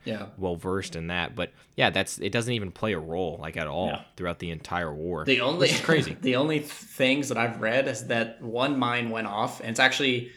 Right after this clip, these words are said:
Speaker 1: depicted in a Chinese, um, painting of a battle, and that mine is attributed to a,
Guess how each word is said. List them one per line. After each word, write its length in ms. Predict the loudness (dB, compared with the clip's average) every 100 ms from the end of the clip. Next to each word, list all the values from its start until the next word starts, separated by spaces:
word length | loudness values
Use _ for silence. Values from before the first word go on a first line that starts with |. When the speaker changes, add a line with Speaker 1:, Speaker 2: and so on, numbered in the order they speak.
| -20 _
Speaker 1:
depicted 680 | -4 0 -2 0 0 2 0
in 240 | -2 -2
a 60 | 0
Chinese, 920 | 2 2 2 0 -2 -6 -8 -8 -10 -8
um, 520 | -6 -6 -8 -10 -14
painting 600 | 0 0 0 -4 -8 -10 -12 _
of 120 | -6
a 60 | -4
battle, 500 | -2 -2 0 -2 -4 -12 -20 _
and 160 | 0 6
that 180 | 6 6
mine 180 | 2
is 120 | 0 -2
attributed 600 | -2 2 4 2 0 -4
to 320 | -2 -2 -2
a, 520 | -2 -2 -2 -6 -8